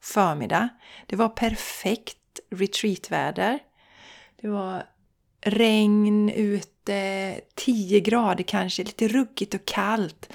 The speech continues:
Och så kom vi in i den här varma, fantastiska salen som jag har fått låna då. Det är en yogasal.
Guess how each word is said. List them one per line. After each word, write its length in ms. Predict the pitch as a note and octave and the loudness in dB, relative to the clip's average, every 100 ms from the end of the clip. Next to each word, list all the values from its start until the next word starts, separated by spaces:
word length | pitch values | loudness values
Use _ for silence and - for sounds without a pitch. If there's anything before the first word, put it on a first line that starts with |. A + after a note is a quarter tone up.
| - | -16
Och 340 | - - - | -16 -16 -8
så 80 | F#3+ | -4
kom 180 | - G3 | 0 0
vi 80 | F#3 | 2
in 560 | G3 F#3+ F#3+ F#3+ F#3 - - | 2 2 2 2 -2 -6 -4
i 180 | F3+ F3 | -4 -2
den 180 | F3 | -4
här 400 | F3 F3+ E3 - - | -4 -2 -2 -2 -4
varma, 720 | E3 G#3 F#3+ D#3+ D#3 D#3 D3+ | 0 2 2 -2 -4 -4 -4
fantastiska 680 | - E3 G#3+ - - - - | -8 -6 -6 -6 -6 -8 -4
salen 560 | - F3+ D3+ E3+ F3+ | -2 0 0 0 -4
som 160 | G3+ F#3 | -4 -4
jag 60 | D#3+ | -4
har 60 | |
fått 160 | D#3+ F3+ | -6 -6
låna 300 | E3+ D#3+ F3+ | -4 -4 -2
då. 260 | F#3 A#3+ - - | -2 -2 -6 -10
Det 60 | |
är 60 | E3 | -6
en 140 | E3+ | -4
yogasal. 680 | F3+ E3+ D#3 D#3 - E3+ A#3 | -2 -2 -4 -4 0 2 2